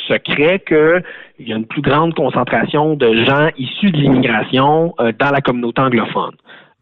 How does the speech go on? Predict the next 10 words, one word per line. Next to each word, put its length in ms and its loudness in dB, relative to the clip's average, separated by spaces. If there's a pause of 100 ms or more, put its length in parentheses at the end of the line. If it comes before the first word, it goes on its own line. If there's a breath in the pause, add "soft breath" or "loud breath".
(140)
Or, 580 0 (300 loud breath)
euh, 340 -8 (360)
les 380 2
quartiers 480 -4
à 100 2
Montréal 840 -2
qui 100 -4
ont 100 2
été 240 0
les 440 -2